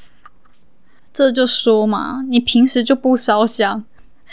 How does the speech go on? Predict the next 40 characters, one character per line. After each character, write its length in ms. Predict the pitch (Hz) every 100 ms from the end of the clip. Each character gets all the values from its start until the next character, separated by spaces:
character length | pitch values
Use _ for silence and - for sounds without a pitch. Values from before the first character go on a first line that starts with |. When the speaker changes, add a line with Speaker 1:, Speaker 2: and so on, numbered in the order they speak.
| - 311
Speaker 2:
你 160 | 269 285
这 160 | 285 392
个 140 | 330
时 120 | 302
候 80 | 269
还 140 | 254
要 100 | 233
逞 220 | 262 226 226
口 180 | 247
舌 220 | 214 202 196
之 220 | 214 208
快， 280 | - 240 254
你 120 | 247 - -
把 120 | -
自 120 | 233 277
己 100 | 240
当 240 | 220 269
什 160 | - 190
么 160 | -
了？ 160 | 135 - 403 - - - -
Speaker 1:
可 100 | 311
是 60 | 349 453
我 100 | 370
妹 220 | 277 349 370
走 340 | - 220 214
的 80 | 226
那， 220 | 262 294 262 -
她 160 | - 339
也 160 | 277 220
只 180 | 202
剩 280 | 180 240 226
最 200 | 226 220
后 240 | 220 214 190
一 80 |
天 460 | 190 - 208 175 175
啊， 380 | 160 151 156 170
就 120 | 254
是 80 | 311
其 180 | 302 240
实 240 | 226 233